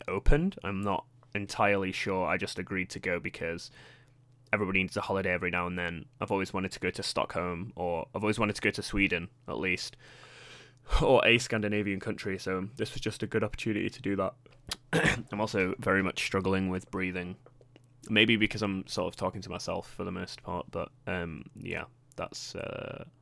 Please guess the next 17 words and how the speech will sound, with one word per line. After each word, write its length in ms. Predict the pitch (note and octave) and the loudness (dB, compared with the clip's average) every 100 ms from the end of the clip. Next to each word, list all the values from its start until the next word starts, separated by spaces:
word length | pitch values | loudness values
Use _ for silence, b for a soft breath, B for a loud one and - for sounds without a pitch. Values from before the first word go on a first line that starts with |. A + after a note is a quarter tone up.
| - - - - | -20 -20 -20 -12
that's 180 | - - | -10 -10
been 200 | - G2+ | -8 -4
difficult. 460 | G2 D3 E3+ - - - - _ - - - - | -2 -2 -4 -6 -10 -12 -20 _ -20 -20 -14 2
I'm 80 | C#3+ | 10
really 160 | E3 | 12
looking 240 | B2+ A2+ G#2 | 10 6 4
forward 220 | B2 B2+ | 4 4
to 40 | |
going 140 | G#2 F#2+ | 2 -2
to 100 | - | -2
Sweden, 320 | - F#2+ F#2+ | -4 -2 -2
though. 200 | F#2 F#2 - - | -2 -4 -8 -4
Um, 540 | F#2+ G2 G2 F#2+ F#2+ - B B B B B B B | 0 2 2 0 -4 -10 B B B B B B B
I 80 | G#2+ | 0
know 100 | A2+ | 2
there's 200 | A#2 A2 | 2 2
those 300 | A2 G#2+ G2+ | 4 4 2